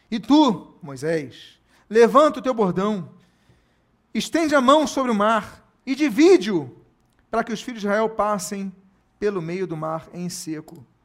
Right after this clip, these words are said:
Agora nós começamos a nos lembrar de onde nós estamos na história. Essa noite nós falamos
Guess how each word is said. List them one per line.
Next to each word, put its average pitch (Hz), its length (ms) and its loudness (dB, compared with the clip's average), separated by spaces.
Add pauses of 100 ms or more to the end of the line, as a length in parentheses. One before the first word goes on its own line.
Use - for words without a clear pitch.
(460)
Agora 226 360 -4
nós 240 160 -12
começamos 220 580 -10
a 226 40 -10
nos 226 140 -10
lembrar 208 360 -6
de 190 80 -8
onde 220 160 -6
nós 226 180 -8
estamos 190 380 -12
na 214 80 -8
história. 156 440 -14 (2500)
Essa 254 300 -2
noite 277 320 0
nós 285 180 -4
falamos 277 960 -4